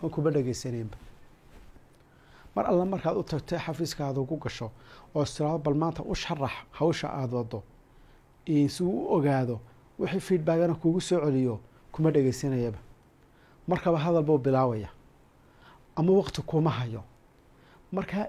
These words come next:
dhagaysan la'aanta aanu ku dhagaysanayn, oo wixii aad rabtayba aanad u sheegi karaynba, taasina waxay keensanaysaa qofkii inaad, inaad nacdaba.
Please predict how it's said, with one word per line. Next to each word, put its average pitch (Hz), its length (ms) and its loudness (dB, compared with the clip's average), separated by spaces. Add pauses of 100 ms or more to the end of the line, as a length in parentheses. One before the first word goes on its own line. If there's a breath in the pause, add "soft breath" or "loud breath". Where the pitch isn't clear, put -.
dhagaysan 151 520 0
la'aanta 170 480 -6
aanu 175 220 -4
ku - 180 -12
dhagaysanayn, 139 600 0 (1200 soft breath)
oo 180 160 4
wixii 208 240 -2 (100)
aad 185 260 -2
rabtayba 190 320 -2
aanad 175 240 0
u 202 40 -2
sheegi 175 380 -2
karaynba, 151 480 0 (480 loud breath)
taasina 156 360 -2
waxay 156 200 -2
keensanaysaa 147 600 -2 (160)
qofkii 170 300 -4
inaad, 151 200 -2 (140)
inaad 143 220 0
nacdaba. 131 400 2